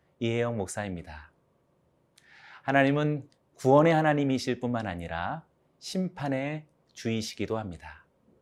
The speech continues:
하나님은 현실을 다스리시는 분이시며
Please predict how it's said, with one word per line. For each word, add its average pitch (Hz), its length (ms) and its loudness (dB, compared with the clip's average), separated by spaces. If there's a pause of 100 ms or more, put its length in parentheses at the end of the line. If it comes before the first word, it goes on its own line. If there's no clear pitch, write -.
(560)
하나님은 147 640 2 (460)
현실을 196 440 2
다스리시는 107 680 -6
분이시며 98 680 -8